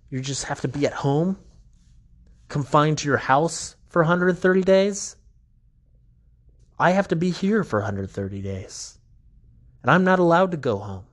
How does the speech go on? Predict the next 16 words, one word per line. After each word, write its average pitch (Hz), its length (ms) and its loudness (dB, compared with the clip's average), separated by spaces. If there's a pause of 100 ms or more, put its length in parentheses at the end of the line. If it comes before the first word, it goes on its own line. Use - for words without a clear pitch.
(360)
I'm 131 80 -4
allowed 147 260 0
to 123 280 -2
go 123 140 2
to 113 60 2
work 131 540 0 (300)
and 127 200 -6
come 143 280 -2
back. - 580 -4 (720)
I 151 120 0
can't 180 260 -2
see 160 160 -2
my 143 160 2
adorable 117 400 4
little 107 180 0
dog, 107 360 2